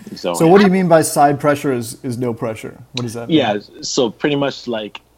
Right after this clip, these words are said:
Speaker 1: let's say if you have the ball
Speaker 2: Yeah.
Speaker 1: and you're left-footed, as you said, and I'm applying pressure to your right foot, you're still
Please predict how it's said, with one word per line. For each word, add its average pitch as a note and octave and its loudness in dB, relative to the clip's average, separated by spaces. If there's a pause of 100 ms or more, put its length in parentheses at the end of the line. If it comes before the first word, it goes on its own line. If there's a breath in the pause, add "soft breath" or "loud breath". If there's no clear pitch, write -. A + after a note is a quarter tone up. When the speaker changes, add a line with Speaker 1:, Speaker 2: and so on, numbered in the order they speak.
Speaker 1:
let's B2+ -6
say A#2+ -2
if G2+ -10
you A2 -8
have G#2 -8
the G2+ -14
ball G2+ -8 (260)
Speaker 2:
Yeah. C#3 -6
Speaker 1:
and G#2 -12 (160)
you're A#2 0
left-footed, G2+ -4
as F#2 -12
you F#2+ -18
said, G#2 -14 (320)
and G#2 -10
I'm G2 -10
applying A2 -6
pressure G#2+ -8
to - -8
your G2+ -2
right G#2+ -2
foot, D3 -2 (440)
you're A2 -4
still C3 -2